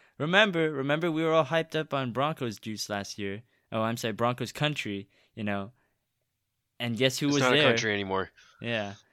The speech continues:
Speaker 1: It's a dissociated nation. Like, it's just, you know, same guy running the show now for the new hype train.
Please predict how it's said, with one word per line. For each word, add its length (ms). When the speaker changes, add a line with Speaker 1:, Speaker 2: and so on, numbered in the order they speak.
Speaker 1:
It's 140
a 140
dissociated 920
nation. 500
Like, 220
it's 220
just, 400
you 80
know, 240
same 320
guy 260
running 260
the 80
show 220
now 280
for 120
the 80
new 200
hype 240
train. 360